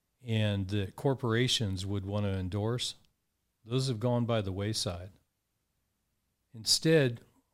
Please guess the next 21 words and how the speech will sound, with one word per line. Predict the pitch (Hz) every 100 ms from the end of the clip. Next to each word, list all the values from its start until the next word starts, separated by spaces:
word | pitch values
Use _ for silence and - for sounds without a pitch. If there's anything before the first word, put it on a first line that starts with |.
| -
we | 120 117
now | 120 135 147
have | 135 120 110 98 - _ _ _ _ _
companies | - 147 139 117 104 98
that | 110 95
profit | - 127 123 - 98 - _ _ _ _ _ _ _ _ _
from | 127 110 101 95 92 - _ _ _ _ _ _ _ _ _ _ _
books | 117 127 143 - - - - _ _ _ _ _ _ _ _ _ _ _ -
and | 113 104 98 92
toys | - 151 143 110 95 98 - - _ _ _ _ _ _ _ _ 131
that | 117 104
are | 101
geared | 90 101 120 131 131
towards | - 123 104 98 98 95 - - _ _
getting | 113 110 113
into | 110 104
the | 95
mind | 95 98 101 104
of | 92
a | 95
child | - 120 113 98 95